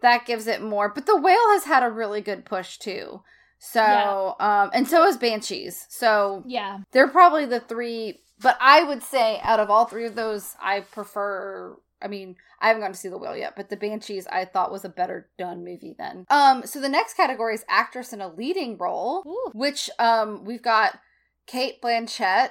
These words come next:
Speaker 1: in, like, her fiftieth nomination, and she's already won, I think, supporting and lead in Tar
Speaker 2: Mm-hmm. She won,
Speaker 1: as
Speaker 2: no, I was about to say, yeah, she won for Blue Jasmine, so she,
Speaker 1: Yes.
Speaker 2: she has won the Best Actress, uh,
Speaker 1: And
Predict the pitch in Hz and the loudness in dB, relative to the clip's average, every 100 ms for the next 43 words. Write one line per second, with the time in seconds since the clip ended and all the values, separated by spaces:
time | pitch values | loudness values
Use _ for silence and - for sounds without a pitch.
0 | - 226 262 311 247 - 226 - - 208 | -4 -12 -4 0 0 -2 -10 -8 -8 -8
1 | - 208 208 214 208 196 196 202 220 214 | -8 -10 -8 -10 -12 -12 -12 -10 -10 -10
2 | 220 247 262 233 220 190 196 202 208 202 | -10 -6 -4 -2 -4 -8 -6 -6 -6 -10
3 | 196 208 196 - _ - 208 - 220 208 | -12 -10 -12 -14 _ -16 -12 -8 -6 -6
4 | 190 - - 247 214 180 190 190 202 226 | -12 -14 -4 -2 -2 -6 -16 -12 -12 -14
5 | _ _ _ _ 233 214 - 214 214 202 | _ _ _ _ -8 -8 -2 2 4 4
6 | 202 233 302 214 214 196 - 269 285 302 | 0 -2 2 2 2 -4 -2 4 6 6
7 | 294 294 294 247 214 214 294 285 277 262 | 2 0 -2 -4 -4 -6 -6 -6 -6 -8
8 | 220 226 208 202 208 202 - 208 214 233 | -4 -4 -4 -4 -6 -8 -12 -12 -6 -4
9 | 208 - 311 277 - - 302 277 247 - | -2 -2 0 -2 -6 -4 -2 -2 -2 4
10 | 269 269 247 233 214 220 208 208 202 202 | 4 4 2 0 0 -2 -2 -2 -4 -6
11 | - 202 196 - 214 190 | -8 -12 -12 -8 -2 4